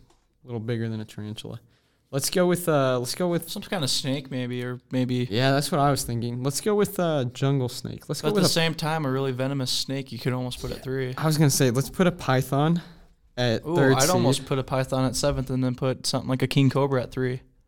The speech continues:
Speaker 1: Okay.
Speaker 2: And I'd almost argue that king cobra could be a two seed.
Speaker 1: Okay, let's go with king cobra then at three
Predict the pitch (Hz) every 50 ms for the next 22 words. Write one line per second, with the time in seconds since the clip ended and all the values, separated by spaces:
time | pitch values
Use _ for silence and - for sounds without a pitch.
0 | - 147 151 - - 143 165 170 160 143 131 127 - 135 131 131 127 131 127 127
1 | 127 - 135 131 143 131 131 131 127 - 156 147 131 127 127 - - 135 - -
2 | 71 71 - 131 - - _ _ _ _ _ - _ - 143 143 151 165 165 156
3 | 135 131 - - - 147 143 147 143 - - - 151 151 - - 139 139 131 143
4 | 151 160 165 156 151 160 165 175 165 - - - - _ _ - 117 127 120 -
5 | 120 - - _ - 127 139 139 135 127 131 156 160